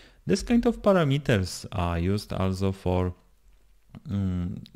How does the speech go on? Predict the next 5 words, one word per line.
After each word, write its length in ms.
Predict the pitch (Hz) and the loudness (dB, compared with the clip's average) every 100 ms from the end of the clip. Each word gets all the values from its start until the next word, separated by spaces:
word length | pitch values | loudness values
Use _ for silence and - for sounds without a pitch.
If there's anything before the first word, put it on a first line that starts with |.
| - | -8
display 500 | 98 104 - 113 98 | 0 0 0 2 2
some, 540 | 95 - 95 95 92 92 | 2 -2 0 0 0 0
uh, 360 | 92 90 90 85 - - - - - | 0 0 -2 -4 -12 -20 -20 -20 0
options 640 | 101 101 - 110 117 - | 0 0 -2 0 0 -2
about 640 | 90 87 87 92 98 95 | -2 0 2 4 4 0